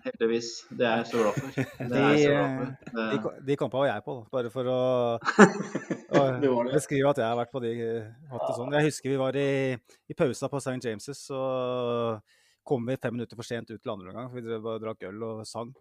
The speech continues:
Speaker 3: for det var så god stemning, og det var sånn,
Speaker 1: Mm.
Speaker 3: «Nå skal vi sette oss på toget ned til London.» Det er fire timer med fest
Speaker 1: Mm.
Speaker 3: ned til London, og så er det åtte
Speaker 1: Ja, ja.
Speaker 3: timer med fest i London etter det.
Speaker 1: Ja.
Speaker 3: Det, det ble fest i London, men det var ganske destruktivt.
Speaker 1: Ja, og så scorer han der, jeg vet,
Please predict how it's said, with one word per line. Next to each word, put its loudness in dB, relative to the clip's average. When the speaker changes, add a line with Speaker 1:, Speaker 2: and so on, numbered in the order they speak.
Speaker 3:
for -4
det -2
var -2
så -6
god -10
stemning, -8
og -6
det -6
var -6
sånn, -14
Speaker 1:
Mm. -12
Speaker 3:
«Nå -8
skal -8
vi -8
sette -10
oss -16
på -6
toget -4
ned -6
til -4
London.» -6
Det 0
er -20
fire -10
timer -6
med -14
fest -8
Speaker 1:
Mm. -10
Speaker 3:
ned -8
til -12
London, -8
og -12
så -6
er -4
det -12
åtte -10
Speaker 1:
Ja, -10
ja. -4
Speaker 3:
timer -4
med -12
fest -12
i -12
London -10
etter -8
det. -6
Speaker 1:
Ja. -12
Speaker 3:
Det, -2
det -4
ble 0
fest -2
i -4
London, -4
men -6
det -2
var -2
ganske -10
destruktivt. -12
Speaker 1:
Ja, 0
og -4
så -6
scorer 0
han -2
der, 0
jeg -4
vet, -8